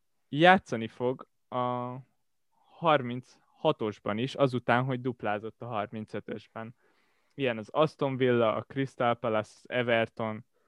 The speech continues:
a, és a Southampton. És akkor ezt fogjuk megspékelni itt a Manchester United és Liverpool meccsével, ami össze-vissza tologathatja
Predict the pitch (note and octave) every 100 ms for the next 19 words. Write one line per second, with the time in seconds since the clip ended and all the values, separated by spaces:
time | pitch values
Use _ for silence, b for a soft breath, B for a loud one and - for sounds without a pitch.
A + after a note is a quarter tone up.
0 | _ _ _ A2+ G#2+ G#2+ G#2+ - B2+ B2+
1 | - G#2+ G#2+ - B2 - C3 D#3 _ _
2 | _ _ _ _ _ _ _ _ _ -
3 | - - C3+ - D#3 F3 - - C3+ B2
4 | - C3+ C3+ - B2 A#2 - A2 A2 A2+
5 | A#2 - _ - A#2+ B2 - - A#2+ A2
6 | A#2 A2 G#2+ - A2 - A#2 A2+ G#2+ -
7 | A2+ A2 A2 - B2 A2+ A2 G#2+ A2 -
8 | - C3+ - A2+ A2 - G#2+ A#2 G#2 G#2+
9 | A2 - A2 G#2+ _ A#2 G#2+ G#2+